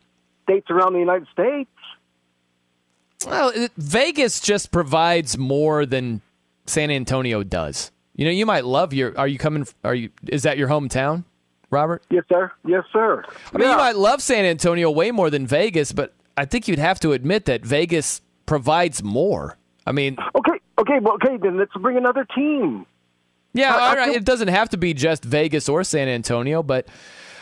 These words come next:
Speaker 2: I don't know, man. If you can, uh, convince one of these other franchises to pick up and go to San Antonio, yeah. I mean,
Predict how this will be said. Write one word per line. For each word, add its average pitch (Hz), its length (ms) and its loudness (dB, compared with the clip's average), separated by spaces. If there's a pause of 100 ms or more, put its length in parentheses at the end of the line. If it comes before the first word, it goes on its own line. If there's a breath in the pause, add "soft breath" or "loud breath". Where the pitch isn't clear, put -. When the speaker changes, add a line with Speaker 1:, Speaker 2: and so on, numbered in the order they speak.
(120)
Speaker 2:
I - 100 0
don't 294 140 2
know, 302 80 2
man. 294 240 2
If 269 120 0
you 254 100 2
can, 269 200 2
uh, 254 180 2
convince 208 420 0
one 240 120 0
of 220 80 0
these 202 180 0
other 214 400 2 (580)
franchises 202 760 0
to 160 100 0
pick 190 280 0
up 233 160 2
and 180 160 0
go 196 120 4
to 202 80 2
San 208 220 2
Antonio, 226 560 0
yeah. 240 340 0
I 127 60 -2
mean, 151 280 -2